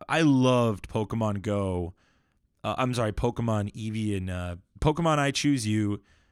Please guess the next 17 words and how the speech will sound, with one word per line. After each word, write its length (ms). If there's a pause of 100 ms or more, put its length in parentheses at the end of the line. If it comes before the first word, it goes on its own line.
(540)
I 80
believe 520
I 60
had 220
the 40
Pikachu 540
edition. 460 (520)
And 160
I, 280
I 140
just 200
cruised 840
through 120
that 240
game. 340 (540)
And 320
yes, 400